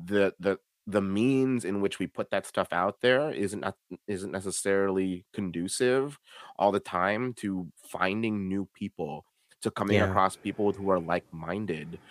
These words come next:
Speaker 1: or coming across content that is somewhat similar to what you're already watching.
Speaker 2: Right.
Speaker 1: But, um, I think that as long as you are genuine to who you are, I personally feel like,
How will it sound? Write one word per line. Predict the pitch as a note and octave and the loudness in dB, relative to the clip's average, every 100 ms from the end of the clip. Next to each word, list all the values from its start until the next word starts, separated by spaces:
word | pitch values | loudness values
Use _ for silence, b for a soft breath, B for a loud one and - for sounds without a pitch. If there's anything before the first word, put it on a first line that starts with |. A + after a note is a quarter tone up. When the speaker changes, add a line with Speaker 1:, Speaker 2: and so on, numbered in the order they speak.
| B - | B -6
Speaker 1:
or | F2 F2 E2+ | -2 0 0
coming | - G#2 G2+ | 0 0 0
across | - F2+ F#2 | 2 2 0
content | - F#2 F#2 F#2+ F#2 | -4 -6 -4 -2 -2
that | F2+ | -2
is | E2+ | 0
somewhat | - - G2+ G#2 G2 - | -2 0 0 2 0 0
similar | - G2 G2 G2 | 0 0 2 2
to | F#2+ G2 | 0 -2
what | F2+ F2+ | -2 0
you're | F#2 F2+ | 0 2
already | F2+ F#2 E2+ | 2 0 -2
watching. | F2 G#2+ G#2+ E2+ D2+ B1+ - B B B B | -2 -2 -4 -10 -16 -18 -20 B B B B
Speaker 2:
Right. | G#2 F#2 F2+ | -2 0 4
Speaker 1:
But, | G#2+ G2 - _ _ - | 6 6 2 _ _ 0
um, | G2 F#2 F2 - | 2 4 0 -2
I | F#2+ F#2+ | -2 -2
think | - G#2 G2+ - E2+ | -2 -2 -2 -8 -2
that | F#2 E2+ - _ _ - | 0 0 -2 _ _ -2
as | G2 E2+ | -2 -2
long | F#2 F#2 G2+ A2 A2+ - | 2 4 4 2 -2 -2
as | F2+ F2+ E2+ D#2 - - _ _ | 0 0 0 -6 -10 -10 _ _
you | F#2+ F#2+ F#2+ G#2 G#2+ G#2+ - | -16 -8 -4 -2 0 -2 -2
are | F2+ F2 F2 F2+ | -2 -2 -6 -6
genuine | F#2+ G2+ A2 A2 A2 G#2+ | -2 0 0 -2 -4 -6
to | F#2+ | -4
who | G#2 | -2
you | G#2 F#2+ E2+ | -2 -2 0
are, | F#2 A2+ - | 2 2 0
I | - G#2 - - | -2 -2 -2 -4
personally | G2+ G#2 - G#2+ G#2+ G2 | -2 -2 -4 -4 -4 -4
feel | - G2 G#2 | -4 -2 2
like, | G2 F2 F2+ | 2 2 0